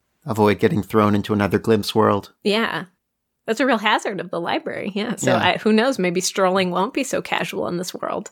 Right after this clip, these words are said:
Speaker 1: Mm-hmm.
Speaker 2: So that's something that we have to figure out. Or, like, what are the limitations around just basic shit? <laughs>
Speaker 1: <laughs>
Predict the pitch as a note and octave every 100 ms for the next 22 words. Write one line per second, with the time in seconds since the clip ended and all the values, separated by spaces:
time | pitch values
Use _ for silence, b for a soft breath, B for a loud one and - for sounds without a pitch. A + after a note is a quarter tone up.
0 | _ B2 A#2 A2+ F3 - _ - A3 A#3+
1 | A#3+ A3 G3+ G3 F#3+ F#3+ F3+ F3+ - F#3
2 | - - - - F3+ F3+ A3 C4+ C4+ F#3+
3 | F3+ F3+ - - - F#3 F3 F3+ F3+ F3+
4 | E3+ E3+ F3+ F#3+ b b b - F#3+ F3+
5 | E3+ D#3+ E3+ F3+ E3 D#3+ - _ _ _
6 | _ - - E3+ C3+ _ B B B B
7 | - C3 - F3+ E3+ E3 -